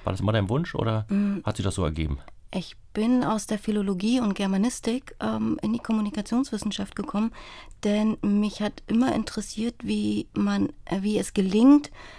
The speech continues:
Speaker 2: Menschen mit Kommunikation, ähm, zu beeinflussen und, äh, Wirksamkeit zu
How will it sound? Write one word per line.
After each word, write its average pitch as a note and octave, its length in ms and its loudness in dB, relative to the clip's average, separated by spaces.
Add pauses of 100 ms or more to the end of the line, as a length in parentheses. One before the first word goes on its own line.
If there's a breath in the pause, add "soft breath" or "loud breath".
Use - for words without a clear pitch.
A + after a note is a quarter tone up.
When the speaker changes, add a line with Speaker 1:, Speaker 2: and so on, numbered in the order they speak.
(180 loud breath)
Speaker 2:
Menschen A#3 680 4
mit - 180 -6
Kommunikation, G#3+ 1200 2 (440 loud breath)
ähm, G#3 460 0 (280)
zu G#3 560 -2 (420)
beeinflussen F#3+ 840 0
und, F#3 340 -6
äh, F#3 220 -4
Wirksamkeit F#3+ 680 -2
zu F#3 340 -6